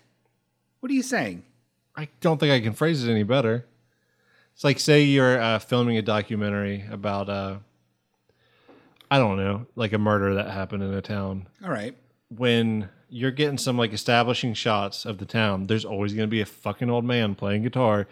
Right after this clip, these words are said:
Speaker 1: Hmm.
Speaker 2: and then they're gonna cut away from him, but his music is gonna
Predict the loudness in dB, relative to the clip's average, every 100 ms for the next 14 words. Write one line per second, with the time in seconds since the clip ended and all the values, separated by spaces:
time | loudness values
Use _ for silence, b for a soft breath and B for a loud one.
0 | B -6 -6 -6 -4 -2 -2 -2 -2 -2
1 | -2 -2 -4 -10 -4 0 2 2 0 -2
2 | -2 -2 -2 -4 -6 -10 -8 -4 -2 0
3 | -2 -4 -8 -6 -6 -6 -10